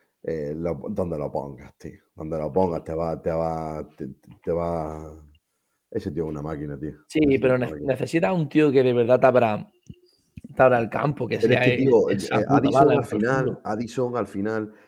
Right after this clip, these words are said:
Speaker 1: es un receptor del slot. Entonces, sacar un receptor uno o un receptor del slot,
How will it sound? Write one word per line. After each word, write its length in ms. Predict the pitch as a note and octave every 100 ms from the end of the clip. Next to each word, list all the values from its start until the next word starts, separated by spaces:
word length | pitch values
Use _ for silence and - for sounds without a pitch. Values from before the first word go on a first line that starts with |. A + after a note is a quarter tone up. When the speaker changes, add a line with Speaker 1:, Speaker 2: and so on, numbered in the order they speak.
| _
Speaker 1:
es 60 | F2
un 120 | F#2+
receptor 400 | - C3+ F#2 C2+
del 140 | C2
slot. 400 | C#2 G2 C#3+ - _ _ _ _ _
Entonces, 440 | _ F#2 - G#2 E2 - _ _ _ -
sacar 520 | - F2 E2 G2+ C3
un 260 | D3 B2+
receptor 560 | A#2+ A#2 A#2+ G#2 A#2+ G#2+
uno 240 | A#2+ A2
o 40 | G#2
un 180 | G#2 G2
receptor 380 | F#2 F#2+ G2+
del 120 | F#2 E2+
slot, 320 | G2 A2